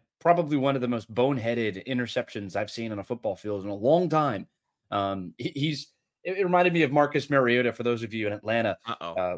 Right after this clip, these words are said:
Speaker 1: where he's
Speaker 2: He
Speaker 1: falling
Speaker 2: hand grenaded
Speaker 1: down
Speaker 2: up
Speaker 1: and,
Speaker 2: there?
Speaker 1: and then he just sort of yeets it all the way around. It's like, dude, it's third down, take the
Speaker 2: <sighs>
Speaker 1: sack. It's okay. Throw it out of bounds, do something. Don't throw it up in the air. He just threw like a, a duck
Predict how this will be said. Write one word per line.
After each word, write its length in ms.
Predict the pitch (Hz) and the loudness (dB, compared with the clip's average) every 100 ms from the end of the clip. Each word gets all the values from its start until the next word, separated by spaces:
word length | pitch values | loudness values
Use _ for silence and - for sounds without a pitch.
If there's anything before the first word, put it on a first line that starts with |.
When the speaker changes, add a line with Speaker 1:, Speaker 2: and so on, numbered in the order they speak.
| - | -4
Speaker 1:
where 140 | 131 | -2
he's 180 | 120 - | 0 0
Speaker 2:
He 80 | 190 | 4
Speaker 1:
falling 180 | 175 170 | 6 6
Speaker 2:
hand 120 | 147 | 4
grenaded 280 | - 139 143 | 2 2 2
Speaker 1:
down 140 | 135 | 0
Speaker 2:
up 100 | - | -2
Speaker 1:
and, 80 | - | 0
Speaker 2:
there? 300 | 214 214 - - | 0 0 -6 -4
Speaker 1:
and 100 | 175 | 0
then 80 | 185 | 0
he 80 | 190 | 0
just 160 | 156 | -2
sort 140 | 160 156 | -2 -2
of 100 | - - | -2 -8
yeets 480 | 127 147 202 175 | -12 -8 -8 -2
it 80 | 185 | 6
all 120 | 175 | 6
the 60 | 180 | 8
way 160 | 175 160 | 6 4
around. 380 | 151 165 160 | 2 2 0
It's 120 | 143 175 | -2 -6
like, 160 | 160 - _ _ _ _ 151 | -6 -10 _ _ _ _ -6
dude, 200 | 208 214 | -4 -2
it's 160 | 175 | -4
third 360 | - 202 208 185 | 0 4 4 4
down, 460 | 180 170 175 180 170 | 2 4 2 -2 -8
take 240 | - 185 175 | -2 -2 -2
the 80 | 170 | -6
Speaker 2:
<sighs> 140 | - | -2
Speaker 1:
sack. 360 | 151 147 139 - _ - | 0 0 -2 -8 _ -8
It's 220 | 175 - | -6 -2
okay. 640 | 190 175 160 151 147 127 _ | -2 0 -2 0 -2 -6 _
Throw 160 | - 196 | -2 2
it 60 | 185 | 2
out 100 | 170 | 0
of 140 | 120 | 0
bounds, 480 | 151 147 147 135 127 | 0 0 -2 -6 -8
do 160 | 208 | -10
something. 720 | 208 - 165 156 147 151 143 143 _ _ - | -10 -4 -2 -2 -4 -4 -6 -10 _ _ -4
Don't 220 | 233 - | -4 -4
throw 180 | 196 185 | -2 0
it 60 | 170 | 0
up 140 | 160 | -2
in 80 | 160 | -4
the 180 | 156 139 | -6 -4
air. 400 | 139 147 165 165 | -2 -2 -2 -6
He 100 | 190 | -10
just 240 | 202 196 - | -10 -8 -6
threw 160 | 214 | -4
like 200 | 185 170 | -2 -2
a, 140 | 127 104 | -4 -6
a 120 | 117 101 90 - | -8 -10 -14 -4
duck 300 | 139 110 | -2 -2